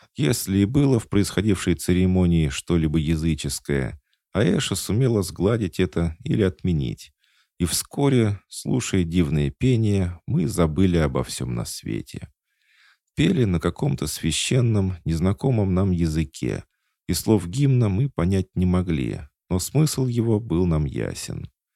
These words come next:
Но вот мелодия внезапно оборвалась. По мановению скипетра Аэши жрецы и жрицы удалились, но издали ещё доносилась тихая, словно колыбельная,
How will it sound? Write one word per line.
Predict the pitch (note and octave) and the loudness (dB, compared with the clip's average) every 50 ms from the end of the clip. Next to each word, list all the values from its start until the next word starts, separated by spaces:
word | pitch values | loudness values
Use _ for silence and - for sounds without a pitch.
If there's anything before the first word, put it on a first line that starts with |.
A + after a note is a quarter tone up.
| _ _ _ _ _ _ _ - | _ _ _ _ _ _ _ 2
Но | E2+ | 2
вот | F2+ A#2 D3 - - | 4 4 4 2 2
мелодия | - F2+ F2+ E2 F2+ G#2 G#2+ A2 G2 | 0 0 2 4 2 2 2 2 0
внезапно | G2 G2+ F#2 E2+ C#2+ D#2 D#2 C#2+ - D2 D#2+ | 2 2 2 2 2 0 -2 -2 -2 -2 -2
оборвалась. | D#2+ D2 D#2 D#2 D#2+ D2+ E2 E2+ E2 D2 A1+ G1+ - - - - - _ _ _ _ _ _ _ _ _ _ _ _ | -2 0 0 -2 0 0 0 0 0 -2 -4 -4 -6 -10 -14 -16 -18 _ _ _ _ _ _ _ _ _ _ _ _
По | E2 E2+ | 4 4
мановению | F2+ F#2+ G2 G#2 G#2+ A2 A#2 A#2 G#2+ F#2+ F2 E2+ D#2 | 6 6 6 6 6 6 6 6 6 6 6 6 4
скипетра | - - - - F#2 D#2 E2 D#2 - D#2 D2+ - - | 2 -2 -4 -6 -4 -2 -2 0 0 0 0 0 0
Аэши | D2+ E2 F#2+ G#2+ A#2 A2 - - - F#2+ F#2 F2 | 0 2 4 4 4 2 2 0 0 0 0 0
жрецы | D2+ D2+ E2 D#2 F2+ E2+ - - - F2+ | 0 0 0 2 2 0 0 -2 -2 -2
и | E2 - - E2 | -2 0 0 0
жрицы | D#2 E2+ F2+ A2 A#2+ A2 - - - F2+ - - | 0 2 2 2 2 2 0 -2 -2 -4 -2 -2
удалились, | F2 E2+ D#2+ G2+ G#2+ A2+ G2+ E2 - G1+ G#1 - - - - - _ _ _ _ _ _ _ _ _ - | -2 0 2 2 2 2 2 0 -2 -2 -6 -8 -10 -12 -14 -16 _ _ _ _ _ _ _ _ _ 4
но | F#2 A2+ | 4 6
издали | C#3 F3 G3+ F3+ C#3 C#3 B2 A2+ A#2+ | 6 6 4 0 0 2 2 4 4
ещё | A2+ G2+ E2 F#2 A2 - - - G#1+ | 2 2 2 -2 -2 -2 -2 -2 -2
доносилась | - - G2 G#2+ A2 G#2+ - - - - - E2+ D2+ C2+ - - | 0 0 2 2 2 0 -2 -2 -4 -2 0 0 0 0 -2 -6
тихая, | - - - C#3 C#3 C3+ - - - F#2+ F#2 E2+ E2 E2+ E2+ - | -12 -6 -4 -2 -2 -2 -2 -2 -2 -2 0 0 -2 -4 -6 -12
словно | - - - F2 F2 E2 D2+ | -10 -4 -2 0 0 0 -2
колыбельная, | - - D2+ D2 D#2 D#2 D#2 G2+ G#2+ G2+ F#2+ E2+ E2+ E2+ E2 D2+ | -2 -2 -2 -2 0 0 0 0 0 2 0 0 0 0 -2 -2